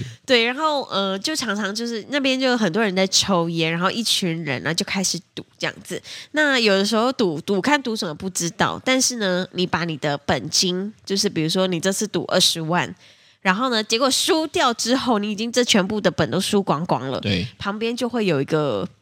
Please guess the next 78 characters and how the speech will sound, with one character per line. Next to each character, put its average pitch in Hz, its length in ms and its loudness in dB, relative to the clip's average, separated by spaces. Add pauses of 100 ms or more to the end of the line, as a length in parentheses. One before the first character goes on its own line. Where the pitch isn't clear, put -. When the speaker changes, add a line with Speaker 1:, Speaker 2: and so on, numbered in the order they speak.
(120)
Speaker 1:
就 233 120 4
你 233 100 2
可 233 100 2
能 160 80 2
会 180 140 2
带 196 200 2
小 151 260 -4
姐 - 240 -8
啊， 117 120 2
或 190 120 4
者 190 100 0
是 - 20 0
带， 175 240 2 (140)
带 196 160 2
你 156 240 -6
的 147 100 -2
好 180 220 -2
朋 165 180 2
友 151 140 2
一 165 60 0
起 - 260 0
去。 - 380 2 (120)
Speaker 2:
对。 95 240 2 (120)
Speaker 1:
然 175 120 -2
后 220 140 -4
呢， 196 260 -2 (220)
他 247 140 0
们 240 100 2
就 226 140 4
跟 254 120 2
你 185 80 2
说 220 200 2 (100)
：“啊， 240 180 0
没 214 140 2
关 277 240 0
系 294 160 0
啦， 254 140 0
你 190 120 0
去 262 300 0
跟 247 180 0
谁 202 160 -2
谁 175 220 0
谁 147 220 -2
再 220 120 0
签 220 240 2
一 220 80 0
个 190 140 0
本 - 260 -4
票， 175 280 0
你 180 120 -2
等 214 160 2
一 233 60 2
下 349 180 2
说 359 140 2
不 320 80 -6
定 370 100 0
还 302 120 2
可 - 100 -2
以 330 60 2
赢 233 280 -4
回 214 300 0
来 196 300 0
哦， 185 200 0
什 185 160 -4
么 - 40 -8
的。” 208 60 0
Speaker 2:
真 226 60 -2
的？ 190 340 4 (420)
Speaker 1:
对。 185 160 4
Speaker 2:
你 127 80 4
是 196 100 6
看 208 180 6
电 185 200 8
视 175 100 2
在 175 80 4
跟 160 160 6
我 170 80 8
讲， - 260 2